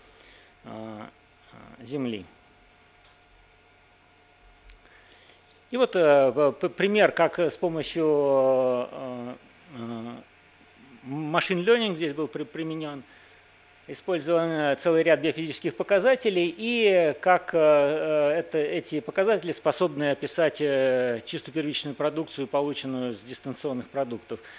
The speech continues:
Видите, для данного участка наибольшее, м, влияние оказывает, э, э, запасы воды в почве.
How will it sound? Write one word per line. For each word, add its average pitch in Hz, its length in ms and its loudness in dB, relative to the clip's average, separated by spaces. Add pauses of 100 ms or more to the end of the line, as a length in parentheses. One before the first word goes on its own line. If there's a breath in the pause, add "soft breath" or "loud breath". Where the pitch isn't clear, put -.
(200 loud breath)
Видите, 160 560 2
для 175 240 6
данного 156 800 6
участка 139 840 4
наибольшее, 156 840 4 (120)
м, 123 400 -4
влияние 160 540 4
оказывает, 139 720 2
э, 127 220 2 (720 loud breath)
э, 117 260 -8
запасы 139 680 2
воды 165 280 2
в - 60 -10
почве. 185 500 -4